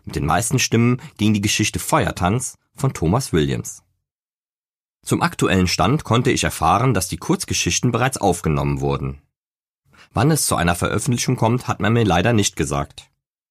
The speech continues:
Ich hoffe doch, dass dies bald der Fall sein wird. Sicher warten die Gewinner schon gespannt, wann das Ergebnis der Öffentlichkeit präsentiert wird. Damit meine Kurzgeschichte Homeoffice nicht in meiner Schreibtischschublade verstaubt, habe ich sie an den Bastei Verlag geschickt.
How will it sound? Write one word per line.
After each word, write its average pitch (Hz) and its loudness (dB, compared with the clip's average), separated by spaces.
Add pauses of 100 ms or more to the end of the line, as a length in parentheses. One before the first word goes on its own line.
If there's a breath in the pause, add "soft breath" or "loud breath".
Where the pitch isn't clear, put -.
(600 loud breath)
Ich - -6
hoffe 101 0
doch, 92 2
dass 92 -2
dies 98 0
bald 131 2
der 90 0
Fall 82 2
sein 82 2
wird. 82 2 (220 loud breath)
Sicher 156 2
warten 117 0
die 98 2
Gewinner 104 2
schon 90 0
gespannt, 101 0 (260 loud breath)
wann 95 0
das - 2
Ergebnis 98 0
der 143 0
Öffentlichkeit 98 -2
präsentiert 170 0
wird. - -12 (1120)
Damit 104 2
meine 107 2
Kurzgeschichte - 0
Homeoffice 95 0 (200 loud breath)
nicht 110 2
in 98 2
meiner 90 2
Schreibtischschublade 92 0
verstaubt, 92 -2 (220 loud breath)
habe 131 2
ich 120 0
sie 123 0
an 107 2
den 107 4
Bastei 131 -2
Verlag 76 0
geschickt. - -8